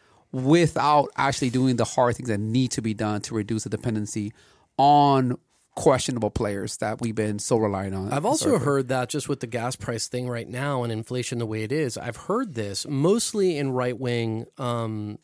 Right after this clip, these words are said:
Speaker 2: news media, that this is really just part of what has always been strategic to just rip the Band-Aid off.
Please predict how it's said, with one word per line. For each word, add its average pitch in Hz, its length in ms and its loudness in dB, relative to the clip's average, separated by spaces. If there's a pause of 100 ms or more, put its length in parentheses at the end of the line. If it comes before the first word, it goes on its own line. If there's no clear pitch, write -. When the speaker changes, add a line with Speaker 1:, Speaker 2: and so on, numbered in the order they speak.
(140)
Speaker 2:
news 120 480 0
media, 104 480 -6 (640)
that 123 580 -4 (520)
this 156 460 0
is 139 460 2 (160)
really 135 560 2
just 127 380 -2
part 131 400 0
of 117 240 -4
what 117 160 0
has 113 120 -2
always 120 300 0
been 110 180 -4
strategic 110 580 -8
to - 80 -12
just 113 200 -4
rip 120 140 -4
the - 80 -8
Band-Aid 107 340 -4
off. 82 300 -14